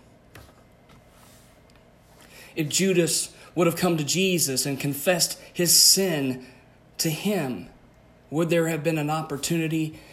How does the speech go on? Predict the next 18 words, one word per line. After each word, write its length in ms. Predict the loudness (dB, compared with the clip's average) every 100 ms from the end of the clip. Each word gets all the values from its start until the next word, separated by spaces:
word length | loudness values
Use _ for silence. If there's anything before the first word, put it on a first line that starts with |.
| -10
for 180 | -6 -4
Judas' 640 | -2 0 0 0 0 0
salvation? 840 | 0 -2 -4 -6 -6 -8 -8 -10 -14 -20 _ _ _ _ -20 -10
Absolutely. 840 | -6 -4 -4 -4 -8 -10 -14 -18 -20 _ -20 -20 _ -20 _ -20 -20 _ _ _ _ _ -20 -18 -10
But 140 | -6
Judas 760 | -4 0 0 0 0 -2 -4 -8
didn't 260 | -6 -4 -4
consider 540 | -4 0 0 0 -4
the 100 | -6
cost. 640 | -10 -12 -12 -14 -14 -14 -20 _ _ _ _ _ _ _ -20 -12
Jesus 540 | -2 0 2 2 0 0
said 160 | -2
in 100 | -2
Mark 220 | -4 -4 -4
chapter 340 | -6 -6 -6
eight, 180 | -6 -8
verse 240 | -6 -8 -8
thirty-six, 880 | -6 -4 -2 -2 -4 -6 -6 -6